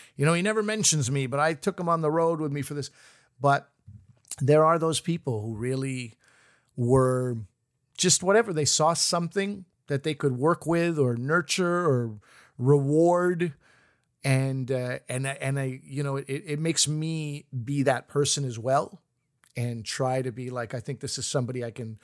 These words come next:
you know, help out. They, it would be worth it to help them out, and it would feel good." So I don't do it for the recognition or the gratitude.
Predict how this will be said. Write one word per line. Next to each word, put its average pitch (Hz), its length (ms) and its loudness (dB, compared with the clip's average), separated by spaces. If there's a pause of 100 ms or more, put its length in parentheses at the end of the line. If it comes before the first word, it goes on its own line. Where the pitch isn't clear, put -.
(260)
you 208 140 0
know, 208 140 2
help 180 360 -2
out. 165 300 -4
They, 139 120 -4
it 143 140 -6
would 127 120 -2
be 127 120 -6
worth 139 320 2
it - 120 -10
to 131 100 -6
help 139 220 -8
them 131 140 -6
out, 135 220 -6
and 120 120 -10
it 120 60 -10
would 117 180 -10 (160)
feel 170 260 4
good." 120 420 2
So 127 140 -4
I 151 120 4
don't 160 300 -2
do 156 200 0
it - 80 -4
for 131 160 -6
the 123 100 -4
recognition 127 680 -6
or 123 80 -6
the 113 120 -8
gratitude. 139 640 -4